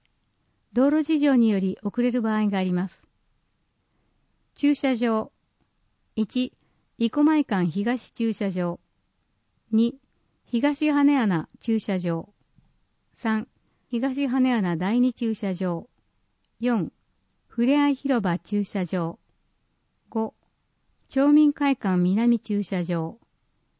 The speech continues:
六、豊田信用金庫駐車場。十日日曜日のみ。七、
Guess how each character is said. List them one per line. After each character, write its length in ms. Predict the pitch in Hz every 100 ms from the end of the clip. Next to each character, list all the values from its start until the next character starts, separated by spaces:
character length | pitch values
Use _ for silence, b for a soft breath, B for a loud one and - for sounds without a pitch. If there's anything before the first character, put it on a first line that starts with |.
| _ -
六、 440 | 196 - 233 240 _ _ _ _ _ _ -
豊 220 | 302 285
田 140 | 226 185
信 300 | - 254 269
用 180 | 269
金 280 | 247 262 240
庫 140 | - 165
駐 220 | 190 190
車 180 | - 165
場。 300 | 165 160 - _ _ _ _ _
十 180 | - 247
日 280 | - 233 220
日 320 | 208 202 -
曜 140 | 269 247
日 120 | 185
の 160 | 190 185
み。 200 | 156 - _ _ _ _ _ _ _ _ _
七、 360 | 240 247 175 -